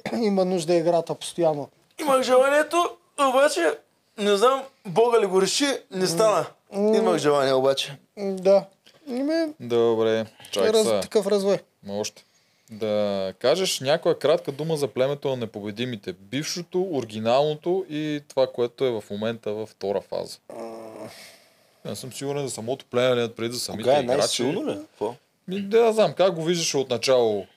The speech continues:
Speaker 3: първи път, като ги видя тия хора и как ти се струваш, как се
Speaker 1: Изобщо
Speaker 3: живя с
Speaker 1: жълтото
Speaker 3: тях.
Speaker 1: племе, да.
Speaker 3: Не.
Speaker 2: Че за жълто или
Speaker 3: Непобедимите, неговото, не
Speaker 1: А, в,
Speaker 3: жълтото.
Speaker 1: а, т-, в тяхното ли? Червените?
Speaker 3: Тяхното си, да.
Speaker 1: А.
Speaker 2: Човек, много се харесах племето първия ден, като го видях. Викам си, супер съм за тук.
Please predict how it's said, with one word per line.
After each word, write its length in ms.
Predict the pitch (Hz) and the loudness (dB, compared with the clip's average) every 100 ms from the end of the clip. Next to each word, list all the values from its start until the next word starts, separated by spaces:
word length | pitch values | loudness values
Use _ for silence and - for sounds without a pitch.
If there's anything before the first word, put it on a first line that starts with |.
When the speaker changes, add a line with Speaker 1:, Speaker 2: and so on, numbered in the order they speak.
| _ _ _ _ | _ _ _ _
Speaker 3:
първи 240 | 120 101 | -2 -2
път, 220 | 92 101 | -4 -8
като 200 | - - | -8 -14
ги 160 | 101 98 | -10 -10
видя 340 | 92 98 104 | -10 -4 -4
тия 200 | 95 98 | -2 -6
хора 360 | 90 104 101 98 | -6 -2 0 0
и 180 | 98 90 | -2 -2
как 180 | 95 - | -4 -4
ти 60 | |
се 100 | - | -10
струваш, 380 | 87 - 110 101 | -12 -6 -4 -4
как 120 | - | -6
се 100 | 277 | 0
Speaker 1:
Изобщо 180 | 311 175 | 2 2
Speaker 3:
живя 120 | 208 | 2
с 40 | 233 | 2
Speaker 1:
жълтото 180 | 240 139 | 4 4
Speaker 3:
тях. 260 | 139 214 | 2 2
Speaker 1:
племе, 280 | 214 196 165 - _ | 2 2 0 -4 _
да. 140 | 170 | -4
Speaker 3:
Не. 200 | 170 117 - _ _ _ _ - | 0 0 -4 _ _ _ _ -4
Speaker 2:
Че 140 | 127 | -2
за 120 | 117 | 0
жълто 300 | 107 113 101 | 0 0 0
или 60 | 123 | 0
Speaker 3:
Непобедимите, 520 | 110 104 139 151 127 | 2 0 -2 -4 -4
неговото, 460 | 104 117 143 147 208 | -4 -2 -2 -4 -4
не 80 | 202 | 2
Speaker 1:
А, 40 | |
в, 40 | 220 | 2
Speaker 3:
жълтото. 200 | 240 - | 2 2
Speaker 1:
а, 200 | 208 262 | 4 2
т-, 140 | 262 220 | 2 -6
в 140 | 175 | -6
тяхното 480 | - 220 226 349 359 | 2 2 2 -2 0
ли? 100 | 220 | 0
Червените? 340 | - 190 190 254 | 0 0 2 2
Speaker 3:
Тяхното 240 | 196 170 - | 0 -2 -4
си, 80 | 175 | -4
да. 280 | 110 113 120 _ | -4 -6 -8 _
Speaker 1:
А. 280 | 175 185 185 - | -6 -4 -4 -8
Speaker 2:
Човек, 280 | - 160 135 | -2 0 0
много 180 | 135 139 | 0 -2
се 80 | 131 | 0
харесах 280 | 110 98 - | -2 -4 -6
племето 320 | 101 92 - | -6 -6 -8
първия 260 | 95 92 | -6 -6
ден, 120 | 87 87 | -6 -10
като 160 | - | -16
го 40 | 90 | -14
видях. 220 | 85 85 _ _ _ _ _ _ _ _ _ _ _ 107 | -12 -14 _ _ _ _ _ _ _ _ _ _ _ -12
Викам 220 | 101 98 | -6 -6
си, 100 | - | -4
супер 300 | - 104 90 | -6 -4 -4
съм 180 | - 87 | -6 -12
за 80 | |
тук. 240 | 90 - | -16 -20